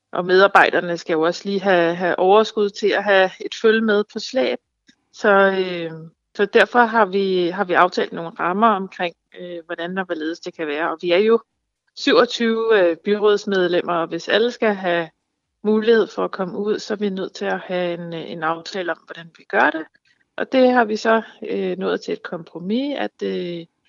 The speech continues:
at det er noget, man aftaler med forvaltningen først, og så sørger de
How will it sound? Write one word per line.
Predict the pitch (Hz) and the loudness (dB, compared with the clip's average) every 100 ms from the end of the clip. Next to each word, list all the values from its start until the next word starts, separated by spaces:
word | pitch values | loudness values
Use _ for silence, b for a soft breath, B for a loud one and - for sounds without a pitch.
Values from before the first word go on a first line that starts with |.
| _ _ _ | _ _ _
at | - 196 _ | -16 -16 _
det | 214 202 202 | -4 -2 -2
er | |
noget, | 202 196 | -2 -2
man | 202 | -2
aftaler | - 190 202 - - 202 | -4 -4 -4 -4 -4 -6
med | 180 160 214 | -8 -10 -12
forvaltningen | 214 - - - 302 262 254 | -14 -6 -4 -4 -6 -8 -8
først, | - 202 226 - | 0 0 0 -6
og | 214 | -12
så | - 226 - | -12 -12 -6
sørger | 196 | -6
de | 196 - | -6 -12